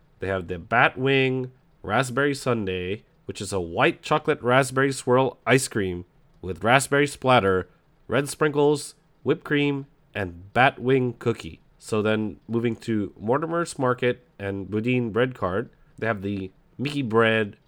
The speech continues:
with Fangs. And then at Smoke Jumper's Grill, they have the Green Apple Spell Lemonade, which is lemonade with sour green apple syrup, cherry popping pearls, and raspberry sauce. So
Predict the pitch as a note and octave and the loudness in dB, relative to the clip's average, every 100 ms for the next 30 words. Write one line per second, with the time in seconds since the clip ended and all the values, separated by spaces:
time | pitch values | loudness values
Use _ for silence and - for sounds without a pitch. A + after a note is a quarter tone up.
0 | _ F#2+ - - A2 G#2+ D#2 D#2 - - | _ -6 -6 0 2 2 -2 -10 -16 -18
1 | _ - A2 G#2+ G#2+ G#2 G#2 G2+ - G#2 | _ -10 -4 0 2 0 -4 -8 -6 -4
2 | G2 - _ - - D#3+ C3+ D3 C#3+ C#3+ | -4 -6 _ -10 0 0 2 0 2 0
3 | - A#2+ G#2+ E2 E2 _ _ - F#2+ G#2 | 4 4 4 0 -8 _ _ -12 -4 -4
4 | E2+ F#2 F2 A2+ C3+ D#3 D#3 C#3+ - _ | -2 -6 -4 0 2 2 -2 -6 -12 _
5 | B2 C3+ C#3+ C3+ - A#2 A#2+ B2+ A#2 F#2 | -4 -2 -2 -4 -2 0 2 2 2 0
6 | A2+ G#2 G2+ G#2 F2+ E2 - F#2+ G2 F#2+ | 0 0 0 0 -2 -6 -12 -8 -6 -6
7 | - - _ - C3 E3 D#3+ E3 D#3 - | -8 -16 _ -2 0 2 2 2 -2 -8
8 | G#2+ G2+ - A#2 C3 C#3 C#3 D3 C#3+ A2+ | -6 -6 -2 0 2 2 0 0 -2 -2
9 | C3 C3+ C3 - - - C#3+ G#2+ G2 - | -4 -2 -6 -8 -6 2 4 4 0 -10
10 | - D3+ D#3 D3 - D3 D#3+ C#3 B2 G2+ | -8 -4 -2 -4 -2 -2 0 -2 -2 0
11 | F#2 A2+ - - - F#2+ D#2+ E2+ B2+ C#3 | 0 -2 -6 -18 -10 -10 -8 0 2 2
12 | G2+ G2 F#2 - F2 D#2+ - - _ _ | -2 -4 -4 -8 -8 -10 -16 -20 _ _
13 | - G#2+ G2+ F#2+ | -4 2 2 0